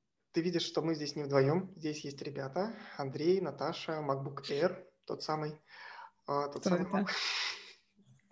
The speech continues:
Speaker 1: Абсолютно не знаю. Короче, а, ребята вместе с нами, и они могут в любой момент
Speaker 2: <clears throat>
Speaker 1: нам с тобой подключиться,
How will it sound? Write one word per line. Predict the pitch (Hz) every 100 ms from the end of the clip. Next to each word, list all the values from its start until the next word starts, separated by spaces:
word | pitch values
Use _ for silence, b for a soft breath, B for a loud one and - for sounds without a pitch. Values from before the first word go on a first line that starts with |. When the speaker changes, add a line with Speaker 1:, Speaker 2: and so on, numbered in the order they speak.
| _
Speaker 1:
Абсолютно | 214 226 202 240 240
не | 180
знаю. | 151 143 139 139 B B B B
Короче, | 160 160 151 139 - -
а, | 151 151 -
ребята | - 165 196 196
вместе | 160 175 165
с | -
нами, | 175 220 190 139 -
и | 165 160 160
они | - 143 147 190
могут | 170 160 147 143
в | 143
любой | 143 160 151
момент | 143 147 190 214 277 -
Speaker 2:
<clears throat> | 285 285 - 494
Speaker 1:
нам | - 302
с | 285
тобой | - 508
подключиться, | - - 147 147 226 226 196 165